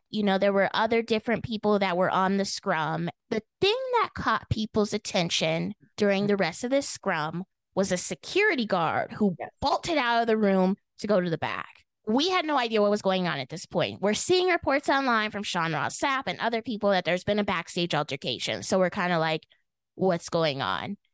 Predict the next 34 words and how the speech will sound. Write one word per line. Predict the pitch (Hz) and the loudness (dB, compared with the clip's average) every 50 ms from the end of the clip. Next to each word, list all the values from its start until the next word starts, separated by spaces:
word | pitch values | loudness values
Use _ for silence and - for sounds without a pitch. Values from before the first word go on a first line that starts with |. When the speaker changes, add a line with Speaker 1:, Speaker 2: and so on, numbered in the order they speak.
| _ _ | _ _
Speaker 2:
Yeah. | 143 135 135 - - - - _ - | -10 -10 -8 -10 -12 -16 -18 _ -10
Speaker 1:
Now, | 190 196 196 202 285 370 381 339 | -6 -4 -2 0 0 0 0 0
since | 339 - - 285 269 - | 0 2 2 2 2 2
then, | - 349 359 349 302 | 2 2 4 4 4
we | 285 | 4
know | 277 277 277 | 4 4 4
everything. | 285 302 294 254 214 208 - - 139 - 123 147 180 208 - _ _ _ _ - | 4 2 2 0 -2 -2 -2 -4 -4 -4 -4 -6 -6 -6 -8 _ _ _ _ -6
C | - - - 320 330 | -4 -2 0 2 2
M | 320 320 | 0 0
Punk | 330 330 320 302 302 | 2 0 0 2 2
got | 294 277 262 | 0 0 0
into | 269 262 - 269 | 0 0 0 0
a | 226 | 0
physical | - - 226 233 254 - 233 | 2 2 0 0 0 0 2
altercation | 170 147 208 202 202 208 202 - 233 202 202 202 214 - 214 196 196 202 - _ _ _ _ - | 2 2 2 0 0 -4 -6 -4 -4 -4 -2 -2 -2 0 0 0 0 0 -4 _ _ _ _ -2
with | 220 269 349 - | 0 0 0 0
the | - 285 | 0 0
Young | 262 220 202 196 202 208 | 0 0 2 2 2 2
Bucks. | 208 202 190 190 190 - - - - - - - | 2 2 0 0 -2 -4 -8 -12 -12 -10 -6 -4
Kenny | 320 330 339 349 | -2 0 0 0
tried | - 320 311 277 285 | 0 2 0 0 0
to | - - | -2 -4
pull | - - 254 240 240 240 | -2 0 2 4 4 4
away | 220 226 208 196 202 202 208 208 - _ _ _ _ | 2 2 2 0 0 0 -2 -4 -6 _ _ _ _
C | - - - 311 | -8 -6 -2 0
M | 277 285 285 | 0 0 0
Punk's | 285 269 240 262 - - | 0 0 -2 -2 -4 -6
dog, | - 226 196 185 170 170 170 175 175 180 - - _ - | -2 0 0 2 2 2 2 0 0 -2 -4 -8 _ -4
and | 208 202 196 196 190 190 190 190 190 208 _ _ _ _ _ _ _ _ _ | -2 -2 -2 0 0 -2 -2 -2 -4 -6 _ _ _ _ _ _ _ _ _
this | - 180 185 202 220 226 | -2 0 2 2 2 2
Speaker 2:
Ace | 220 - 1017 988 988 988 - - - - - - - 988 1017 - | 2 2 0 0 2 2 2 2 0 0 0 0 0 0 0 -2
Speaker 1:
dude | 214 247 294 370 339 285 240 220 202 190 - - | -2 0 0 2 2 2 2 0 -2 -4 -4 -2
bit | 220 214 262 - - | 0 0 0 -2 -2
him. | - 220 190 185 185 185 190 208 240 269 | -4 -2 0 0 2 2 2 2 0 -2